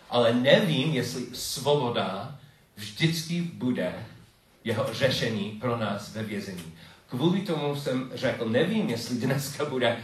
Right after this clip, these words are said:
kázání o radosti, nebo ne. Dám vám ještě jednou stejný hloupý příklad. Když jsem tam čekal pro Sharon dvě hodiny před domem, <laughs> bylo pro mě velmi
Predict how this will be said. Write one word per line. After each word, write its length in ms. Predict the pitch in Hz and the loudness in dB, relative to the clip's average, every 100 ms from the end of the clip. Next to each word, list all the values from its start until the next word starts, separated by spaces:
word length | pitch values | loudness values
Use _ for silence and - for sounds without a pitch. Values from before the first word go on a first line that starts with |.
| - | -6
kázání 560 | - 123 131 127 123 120 | 2 4 6 6 4 0
o 220 | 127 113 | 2 4
radosti, 640 | 120 110 104 107 - 98 | 4 4 2 -2 -6 -10
nebo 220 | 92 90 90 | -10 -8 -8
ne. 120 | 85 - - _ - - - | -10 -14 -20 _ -20 -20 -6
Dám 240 | - 156 170 | 4 6 8
vám 340 | 143 135 - | 8 6 -2
ještě 240 | 143 139 135 | -6 -4 -2
jednou 340 | 120 120 117 | 0 -2 -2
stejný 400 | - 139 139 127 | -6 -6 -6 -6
hloupý 320 | 139 127 131 | -4 -4 -6
příklad. 540 | - - - 123 95 90 | -12 -14 -14 -10 -10 -10
Když 280 | 131 180 214 | -6 -4 -4
jsem 360 | - 220 220 | -2 -2 -2
tam 300 | 180 147 151 - | 0 -2 -2 -4
čekal 580 | 156 127 113 98 101 - | -4 -2 -4 -6 -8 -6
pro 180 | 131 165 | -6 -4
Sharon 480 | 131 101 90 90 - - - 107 | -6 -6 -8 -10 -16 -20 -20 -14
dvě 320 | 113 135 160 | -4 0 2
hodiny 600 | 160 113 107 101 95 107 - _ _ _ _ - _ _ _ _ _ - | 0 -2 -2 -2 -4 -10 -16 _ _ _ _ -20 _ _ _ _ _ 2
před 340 | - 143 139 139 - | 6 8 8 2 -4
domem, 640 | 110 117 107 95 85 87 - - _ _ _ - - _ _ _ _ _ - - _ _ _ - - | -2 -2 0 -2 -6 -12 -14 -18 _ _ _ -20 -20 _ _ _ _ _ -20 -20 _ _ _ -6 2
<laughs> 320 | 170 - - - - - | 2 2 -8 -16 -20 -20
bylo 500 | 110 - 147 160 160 | -18 -6 2 4 2
pro 160 | 160 143 | 0 0
mě 160 | 131 | 2
velmi 400 | 123 127 135 131 | 2 2 0 -6